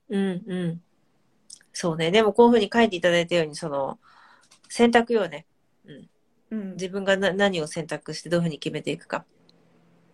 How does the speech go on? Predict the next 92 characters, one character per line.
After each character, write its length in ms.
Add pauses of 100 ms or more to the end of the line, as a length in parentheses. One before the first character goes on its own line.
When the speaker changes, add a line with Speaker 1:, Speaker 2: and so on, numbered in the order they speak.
(100)
Speaker 2:
そ 180
う 40
で 120
す 120
ね。 200 (100)
う 60
ん。 40
Speaker 1:
う 40
ん。 340 (400)
と 80
っ 60
て 100
も 100
大 160
事 60
だ 80
と 120
思 140
い 60
ま 140
す。 80
あ 60
り 80
が 100
と 100
う 40
ご 60
ざ 120
い 60
ま 160
す。 80
Speaker 2:
う 20
ん。 40 (500)
Speaker 1:
じ 100
ゃ 260
あ、 100
え 80
っ 40
と、 80
最 240
後 100
の 100
質 200
問 140
に 60
な 120
る 80
ん 60
で 100
す 100
け 120
れ 40
ど 140
も、 280
今 460
後 180
取 200
り 80
組 160
ん 40
で 120
み 120
た 180
い 100
こ 120
と、 120
Speaker 2:
は 180 (720)
い。 80
Speaker 1:
何 240
か 140
今 180
後 100
に 120
向 100
け 100
て 120
の 80
夢 240
が 80
あ 20
っ 80
た 100
ら 140
教 140
え 20
て 80
く 80
だ 120
さ 180
い。 120 (1400)
Speaker 2:
は 100
い。 120